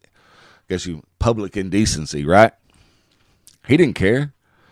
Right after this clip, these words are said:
and God didn't care, because he was doing it for God, and he was, there was no malintent, there was nothing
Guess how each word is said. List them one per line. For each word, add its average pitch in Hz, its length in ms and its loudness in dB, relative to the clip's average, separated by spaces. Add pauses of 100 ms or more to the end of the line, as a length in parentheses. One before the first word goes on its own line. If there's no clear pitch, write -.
(540)
and 90 100 -6
God 131 280 4
didn't 90 280 -4
care, 78 420 -6
because 95 320 0
he 113 100 0
was 101 160 -2
doing 120 320 2
it 107 120 -8
for 85 160 -8
God, 80 500 0 (840)
and 98 100 -6
he 95 60 -2
was, 90 340 0
there 90 180 -6
was 85 140 -8
no 95 240 -2
malintent, 95 800 -4
there 92 140 -4
was 82 180 -6
nothing 87 480 -6